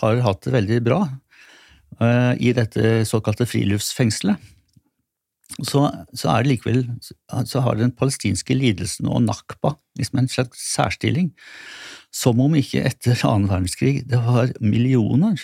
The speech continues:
som ble forskyvet og f-, og mistet hus og heim. Det,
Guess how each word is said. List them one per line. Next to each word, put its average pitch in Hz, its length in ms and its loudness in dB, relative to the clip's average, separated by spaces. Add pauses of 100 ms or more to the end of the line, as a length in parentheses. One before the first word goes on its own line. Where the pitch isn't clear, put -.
(140)
som 143 260 -4
ble 139 240 2
forskyvet 135 540 0
og 131 80 0
f-, - 180 -10
og 127 320 2
mistet 120 320 0
hus 110 220 0
og 131 100 2
heim. 185 220 2 (1500)
Det, 127 160 4